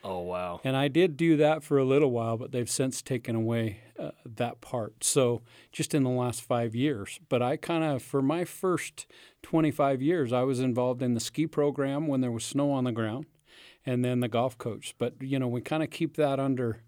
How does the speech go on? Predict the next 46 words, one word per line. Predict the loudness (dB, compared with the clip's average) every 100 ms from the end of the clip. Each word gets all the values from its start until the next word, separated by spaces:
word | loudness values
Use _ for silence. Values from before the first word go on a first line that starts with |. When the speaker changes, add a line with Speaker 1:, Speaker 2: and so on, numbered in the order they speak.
| -20 -20 -20 _
Speaker 2:
you | -2
know, | -2
we | -2
keep | -4 -6 -2
that | -2 -2
really | -2 0 2 0
private | -2 -2 0 0 0 -4
just | -4 -6 -2
so | -2
people | -2 -4 -2 0
don't | 2 2
know. | 2 0
But | -2 0
yes, | 0 0 -2
I, | -4
I | -4
Speaker 1:
Well, | 0
Speaker 2:
think | 6
Speaker 1:
now | 8 6
Speaker 2:
I |
Speaker 1:
it's | 4
Speaker 2:
have, | 2
Speaker 1:
out. | 0 -8 -20 -20 -20 -20 -4
Speaker 2:
we, | 2 2
we | 2 2
probably | 4 6 4 4 4
have | 6 6 6
one | 6 4
of, | 2
I, | -4 -10 -14 -16 -20 -20 -20 _
I | 0
have | 2 4
one | 4
of | 4
the | 2
best | 0 0
jobs | 0 0 2
on | 0 0
campus | -2 -4 -4 -6 -4
and, | -4 -4 -6
uh, | -8 -10
very | -6 -6 -6
fortunate | -6 -8 -8 -12 -12 -12
to |
have | -12 -12
it. | -18